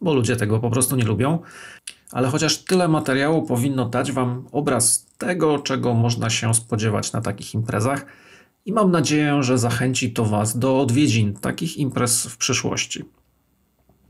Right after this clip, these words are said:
A wracając do giełdy, wracając do samej numizmatyki, y, której w mojej ocenie było najwięcej na stołach, to jak zawsze stoiska numizmatyczne oferowały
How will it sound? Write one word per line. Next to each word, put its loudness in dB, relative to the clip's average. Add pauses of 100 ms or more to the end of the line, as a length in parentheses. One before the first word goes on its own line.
(920)
A 0
wracając 2
do 0
giełdy, 2
wracając 0
do 0
samej 0
numizmatyki, -2 (540)
y, 2
której 2
w 0
mojej 2
ocenie 0
było 2
najwięcej 0
na -2
stołach, 0 (580)
to 0
jak 4
zawsze 2
stoiska 0
numizmatyczne 0
oferowały 2